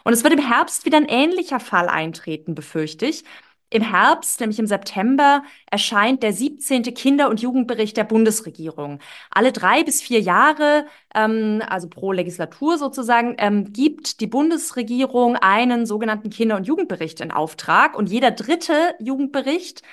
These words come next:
ist ein al-, sogenannter allgemeiner Jugendbericht. Der letzte, der sechzehnte, da ging's um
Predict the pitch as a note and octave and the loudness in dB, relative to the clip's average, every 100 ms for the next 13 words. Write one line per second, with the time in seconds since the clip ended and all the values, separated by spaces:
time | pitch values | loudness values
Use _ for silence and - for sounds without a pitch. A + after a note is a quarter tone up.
0 | - - - A3 A3+ A3+ A3+ G3 A3+ A#3+ | -20 -6 -4 0 -2 0 0 0 0 2
1 | A3 - G3+ G#3+ F#3+ F3 A3 F3+ D#3 D#3+ | 2 2 4 4 4 6 4 4 0 -10
2 | D3+ C#3 D3 - D#3+ D#3 B3 - A#3+ F#3 | -12 -12 -12 -6 -4 0 -2 -2 -2 0
3 | F#3 G#3 - G3 F#3 F3+ F3+ E3+ F3 E3+ | 0 -4 -4 -6 -4 -4 -4 -4 -6 -6